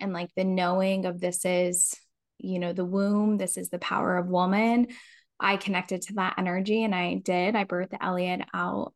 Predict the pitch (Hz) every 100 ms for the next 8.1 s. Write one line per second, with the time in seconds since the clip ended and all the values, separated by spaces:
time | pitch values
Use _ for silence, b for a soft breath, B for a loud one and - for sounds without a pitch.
0 | - 185 - 180 - 202 196 208 233 247
1 | 247 240 196 - 190 190 180 180 175 180
2 | - 185 185 180 180 180 175 185 185 185
3 | 185 185 185 175 180 175 - 175 185 180
4 | 175 180 175 185 226 254 254 B B B
5 | B _ _ - 196 196 190 185 185 180
6 | 175 180 190 202 175 175 180 - - 185
7 | 180 175 190 202 180 170 185 190 220 262
8 | 277